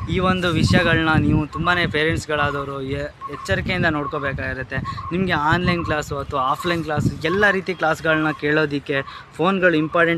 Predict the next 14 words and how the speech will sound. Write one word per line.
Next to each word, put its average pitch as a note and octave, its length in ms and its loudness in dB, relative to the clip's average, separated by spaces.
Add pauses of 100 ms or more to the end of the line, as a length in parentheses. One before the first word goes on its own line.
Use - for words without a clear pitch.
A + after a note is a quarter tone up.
ಆಗಿರುತ್ತೆ. C#3+ 420 0
But C#3 240 2 (460)
ಫೋನಲ್ಲಿ F3+ 560 4 (200)
ಕ್ಲಾಸ್ಗಿಂತ F3 540 2
ಇಂಪ-, D#3 440 2
ಬೇರೆ D#3 360 4
ಆದಂಥ C#3+ 480 -2 (420)
ಎಲ್ಲ F#3 280 2
ವಿಷಯಗಳು E3 420 0
ಸಿಗ್ತವೆ. C3 520 -6
ತಂದೆ D#3+ 300 0
ತಾಯಿಗಳಿಗೆ D#3 580 2
ಗೊತ್ತಿರತ್ತೆ, C#3 600 0
ತುಂಬಾ D3+ 260 0